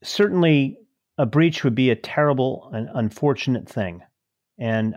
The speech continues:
I really hope that never happens. But the fact of the matter is, is that those kinds of incidences can magnify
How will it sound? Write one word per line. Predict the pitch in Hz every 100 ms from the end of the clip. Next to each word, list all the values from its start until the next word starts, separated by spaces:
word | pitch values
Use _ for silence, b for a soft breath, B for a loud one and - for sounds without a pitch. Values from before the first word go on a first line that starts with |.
| -
I | 117
really | 117 131 127
hope | - 139 -
that | 117 107
never | 110 101
happens. | 101 110 107 85 92 - _ _ _ _ _ _ _ 113
But | 135 139
the |
fact | 123 165 175
of | 151
the | 147
matter | 135 131 127
is, | 131 131
is | 113
that | 131 -
those | 117 113 131 156 -
kinds | 151 143 127
of | 113
incidences | 139 151 127 117 - 113 -
can | - 120 113
magnify | 123 147 143 - 107 104 104